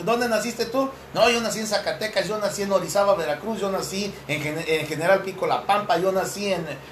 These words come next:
no sé, donde hayas nacido tú en Lima, Perú, y, y decir, "Bueno, allí nací, sí, qué bueno, está bien". Pero yo soy tu hermano porque somos cristianos, somos del cuerpo de Cristo y nuestra patria es el cielo,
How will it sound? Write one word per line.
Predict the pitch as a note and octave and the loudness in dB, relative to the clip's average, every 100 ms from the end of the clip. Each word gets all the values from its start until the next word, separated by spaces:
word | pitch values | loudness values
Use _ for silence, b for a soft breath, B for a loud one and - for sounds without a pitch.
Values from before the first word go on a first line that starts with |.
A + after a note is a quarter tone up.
| - | -2
no | B3 | 2
sé, | A3+ G3+ | 4 6
donde | F#3+ A3 | 6 8
hayas | B3+ B3 F#3+ | 6 6 2
nacido | F3+ F3+ G#3 F#3+ | -2 -4 -4 -4
tú | - G3 | -2 0
en | F#3 | 0
Lima, | G3+ G3 - | 0 -2 -2
Perú, | D3+ G3+ D4 D4+ B B | 0 2 2 0 B B
y, | F#3+ F#3+ F#3+ F3 | -4 -4 -4 -2
y | |
decir, | F3 F3 G#3+ | -2 -2 0
"Bueno, | G#3 G3 | 0 0
allí | - C#3+ A3 | -2 -2 -2
nací, | G#3 - A#3 C4+ | -2 -2 -6 -6
sí, | - G#3 - | -8 -8 -6
qué | G3 | -2
bueno, | G3 C4+ G#3+ C3+ | 0 0 0 -6
está | - G3 | -4 0
bien". | G3+ C4 B3 - B - | 2 2 0 -6 B 8
Pero | C#4 C#4+ B3+ C4 - - - | 12 12 12 6 2 -14 -10
yo | F#3 A3 | -4 -4
soy | G#3+ G#3+ A#3+ A#3+ - | -4 0 0 0 -4
tu | E3+ | -4
hermano | D#3 D#3 A3 G#3+ E3+ | -4 0 0 2 -2
porque | D#3 D3+ C3+ | -4 -6 -4
somos | D#3+ G3+ G3+ - | 2 4 2 -2
cristianos, | - C3 - F#3+ G3 D#3 | -8 -12 -4 0 0 -2
somos | D#3+ F#3+ F#3 E3+ | 0 0 0 -4
del | B2+ | -2
cuerpo | F#3 F#3 - D#3+ | 2 2 2 -2
de | C3+ | -2
Cristo | G3+ G3+ - G3+ B B | -4 -4 0 0 B B
y | C#3+ | -4
nuestra | D3 C#3+ C#3 | -4 -4 -2
patria | D#3+ G3 E3 F#3+ | 4 4 6 2
es | G#3 | 2
el | E3+ C#3 | -2 -4
cielo, | - G#3+ A#3 G3+ D#3 | 0 4 6 6 2